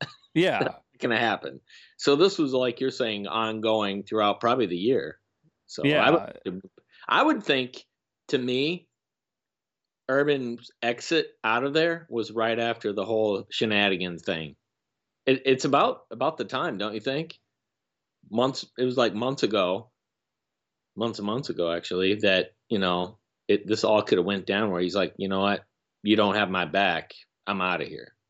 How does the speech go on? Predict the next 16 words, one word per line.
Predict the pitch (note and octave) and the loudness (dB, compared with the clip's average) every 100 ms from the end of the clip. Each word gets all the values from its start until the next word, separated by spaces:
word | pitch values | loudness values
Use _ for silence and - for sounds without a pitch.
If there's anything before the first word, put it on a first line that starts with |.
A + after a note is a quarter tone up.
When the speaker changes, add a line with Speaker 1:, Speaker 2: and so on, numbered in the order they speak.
| _ _ _ _ | _ _ _ _
Speaker 1:
So | G#2+ F#2+ | 0 2
Speaker 2:
Yeah, | C3+ A#2 G2+ G#2 | 4 2 0 0
it's | D3+ D3+ | 0 0
kind | - A#3 | 2 2
of, | A#3+ F#3+ | 2 0
it, | F3 F3 | 0 2
yeah, | F3 F#3 | 2 2
that's | C#3 F3 G3+ | 2 0 2
an | A#3 | 0
interesting | G3 - - F3 | 0 0 0 0
thing, | D#3 E3 D3 | 2 0 2
too, | - D#3 | 2 4
where | B2+ B2 | 4 2
it's | A#2+ | 0
just | - C3+ D3 | 0 2 2
like, | B2+ A2 | 2 2